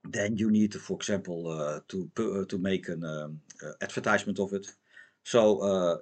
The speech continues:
if, uh, uh, you can imagine that if you can use these, uh, the, the designs, and they are really the designs, keep the designs, and you can place them with Midnight Journey in all kinds of, uh, situations. For example, on the model's ear, uh, if you have earrings, uh, and the model you,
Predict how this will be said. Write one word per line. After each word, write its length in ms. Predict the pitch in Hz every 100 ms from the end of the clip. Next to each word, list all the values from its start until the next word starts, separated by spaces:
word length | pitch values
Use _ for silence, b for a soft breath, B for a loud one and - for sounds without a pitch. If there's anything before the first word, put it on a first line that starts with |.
| -
if, 280 | 107 - - 98
uh, 240 | 95 82 - 95
uh, 240 | 85 82 76 _ -
you 80 | 90
can 140 | 104
imagine 400 | 90 98 101 98
that 160 | 90 95
if 140 | 95
you 60 | 98
can 180 | 101 95
use 340 | 90 92 90
these, 360 | 90 87 85 85
uh, 220 | 80 76
the, 240 | 82 92 -
the 240 | - 82 80
designs, 640 | 82 80 92 110 - - -
and 320 | 69 82 82
they 160 | 85 90
are 160 | 80 80
really 400 | 90 95 85 78
the 100 | 82
designs, 460 | 80 87 90 90 -
keep 220 | 110 104
the 60 |
designs, 440 | 87 87 90 80 -
and 80 | 80
you 40 |
can 220 | - 87
place 240 | - 95 92
them 240 | 90 80 - B B B 90
with 120 | 98
Midnight 360 | 101 98 90
Journey 320 | - 90 85 78
in 100 | 82
all 140 | 90
kinds 360 | - 80 80 -
of, 140 | 78 -
uh, 100 | 78
situations. 640 | 71 87 - 90 101 101 -
For 140 | -
example, 320 | 80 85 -
on 80 | 80
the 60 | 80
model's 340 | 92 90 82
ear, 340 | - 95 95 98
uh, 200 | 110 98
if 160 | 73
you 60 | 82
have 120 | -
earrings, 480 | 98 101 101 104 - - B B B B
uh, 160 | 82 82
and 220 | 95 87 80
the 80 |
model 340 | 87 98 90 90
you, 220 | 87 82